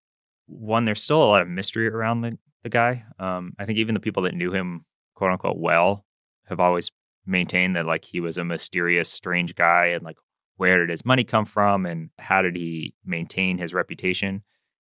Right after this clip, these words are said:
has been this, like, open question. Um, and we've really focused on, on the time after his first allegations. So when it was known that he had been convicted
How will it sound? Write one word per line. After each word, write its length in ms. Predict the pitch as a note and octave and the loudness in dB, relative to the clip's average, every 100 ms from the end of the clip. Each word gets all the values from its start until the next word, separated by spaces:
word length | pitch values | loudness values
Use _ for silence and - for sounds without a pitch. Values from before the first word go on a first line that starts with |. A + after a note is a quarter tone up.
| _ | _
has 100 | F2 | -6
been 240 | - G#2 | 2 4
this, 160 | G#2 - | 4 2
like, 160 | F2+ - | -2 0
open 320 | - A2 A2+ | 0 2 0
question. 560 | - - E2+ - - - _ _ | -2 -2 -2 -2 -8 -14 _ _
Um, 420 | F#2 F2+ F2 E2 E2 _ _ _ _ _ _ _ _ _ _ _ _ _ _ A2 | -2 0 0 -4 -12 _ _ _ _ _ _ _ _ _ _ _ _ _ _ 2
and 300 | A2 G#2 - _ - | 4 2 -2 _ -4
we've 240 | G#2 B2+ | 0 0
really 240 | G#2 G2+ | 4 4
focused 400 | F2 G2 F#2 F2 | 4 0 -4 -4
on, 200 | F#2 F2+ - | -2 -2 -2
on 180 | G#2 B2+ | 4 4
the 80 | A#2 | 4
time 300 | - A2 F#2+ | 2 2 2
after 400 | G2+ G2+ G2+ E2+ | 2 2 -2 -4
his 300 | F2 F2 - _ _ _ | -4 -8 -10 _ _ _
first 240 | F#2+ F2+ | -2 0
allegations. 540 | F2+ E2+ D#2+ E2 F2+ - | 2 2 0 -4 -6 -6
So 140 | F#2+ | -4
when 240 | F2 G#2 A2 | 2 4 4
it 60 | |
was 140 | G2+ G#2 | 0 -4
known 520 | G#2 B2+ B2 A#2 A2+ | 2 4 4 0 -4
that 160 | G#2 | -8
he 320 | G2+ A2 G#2 G2 | -6 -2 2 2
had 460 | G2 G2 F#2 F2+ _ _ | 4 4 4 0 _ _
been 240 | F#2+ G2+ G2 | 2 2 2
convicted 640 | G#2+ F#2 G2 - F#2 F2 | -2 0 0 -2 -4 -6